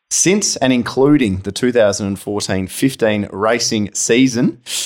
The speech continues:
I have won one, I have won one, at least one race per season. I'll spit that out. While I've never won a listed race, I have won an Esperance Cup, an Albany Cup, and my most recent success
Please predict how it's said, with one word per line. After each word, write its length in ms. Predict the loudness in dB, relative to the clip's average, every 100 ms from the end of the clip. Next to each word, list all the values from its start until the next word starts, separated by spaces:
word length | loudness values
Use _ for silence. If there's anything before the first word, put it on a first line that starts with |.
| -4
I 160 | 0 0
have 140 | 0
won 480 | 0 0 0 -4 -6 -10
one, 640 | -8 0 2 2 2 0 _ _ -18 -4
I 100 | -2
have 160 | -2 0
won 360 | 0 2 0
one, 320 | 2 0 0 -4
at 160 | -4
least 300 | 0 0 -2
one 320 | 0 0 0 0
race 360 | 0 0 -2
per 300 | -2 0 0
season. 460 | 0 0 0 0 -4
I'll 80 | -8
spit 240 | -8 -8 -2
that 140 | 0
out. 280 | 0 -2 -8 _ _ -20 -20 _
While 200 | -2 2
I've 160 | 2 0
never 440 | 2 2 2 2 -2
won 480 | -4 0 2 2 -2 _ -2
a 300 | 0 0 -4 -4
listed 440 | 2 4 2 0 0
race, 460 | 0 0 -4 -6 _ -6
I 100 | -4
have 340 | -2 0 0 0
won 160 | 0
an 80 | 2
Esperance 300 | 0 -2 -6
Cup, 320 | -2 -4 -4 _ _
an 140 | -6 -2
Albany 340 | 0 0 0 -2
Cup, 440 | 0 -2 -2 _ _ _
and 160 | -4 0
my 140 | 0
most 280 | 2 0 -2
recent 500 | 0 0 0 0 -4
success 720 | -6 -8 -6 0 0 0 -4